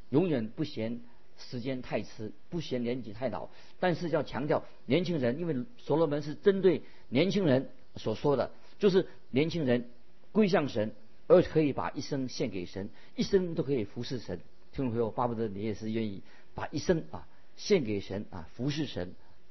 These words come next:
因为你年纪还年轻。在圣经里面，我们看到约瑟、摩西、基甸、大卫、耶利米、扫罗，后来变保罗、提摩太，历代以来很多年轻人，啊，啊，包括宣教士，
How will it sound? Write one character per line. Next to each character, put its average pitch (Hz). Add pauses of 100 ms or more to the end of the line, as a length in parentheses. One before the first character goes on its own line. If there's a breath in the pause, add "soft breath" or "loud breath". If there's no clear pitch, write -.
因 139
为 131
你 110
年 120
纪 107
还 107
年 110
轻。 120 (400 loud breath)
在 139
圣 147
经 131
里 117
面， 120
我 110
们 113
看 135
到 120 (100)
约 156
瑟、 165 (320 loud breath)
摩 147
西、 156 (220)
基 175
甸、 143 (320)
大 160
卫、 151 (280 soft breath)
耶 151
利 165
米、 113 (760 loud breath)
扫 -
罗， 113
后 139
来 135
变 123 (380)
保 113
罗、 123 (180 loud breath)
提 131
摩 131
太， 120 (300 loud breath)
历 220
代 156
以 104
来 107 (160 loud breath)
很 151
多 208
年 160
轻 170
人， 113 (120)
啊， 85 (320)
啊， 92
包 151
括 131
宣 156
教 131
士， 113